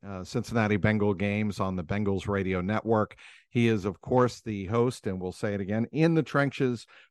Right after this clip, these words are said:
podcast with Dave Lapham, brought to you by First Star Logistics. Lap, I'm looking forward to this season. I'm looking forward to your calls of this season.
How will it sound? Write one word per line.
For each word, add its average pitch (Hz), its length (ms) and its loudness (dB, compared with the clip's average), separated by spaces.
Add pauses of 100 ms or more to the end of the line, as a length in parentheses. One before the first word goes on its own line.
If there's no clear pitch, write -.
podcast 120 580 0
with 107 140 -2
Dave 113 240 0
Lapham, 113 400 -2
brought 107 280 0
to 113 100 -16
you 104 100 -12
by 87 220 -14
First 110 280 -10
Star 101 300 -2
Logistics. 101 720 -2 (420)
Lap, 123 380 4
I'm 147 280 6
looking 131 400 6
forward 120 360 2
to 135 80 -2
this 127 180 0
season. 139 380 0
I'm 98 180 -4
looking 110 300 -6
forward 107 320 -6
to - 120 -6
your 87 200 -4
calls 123 640 4
of 113 240 -4
this 123 180 0
season. 123 540 -2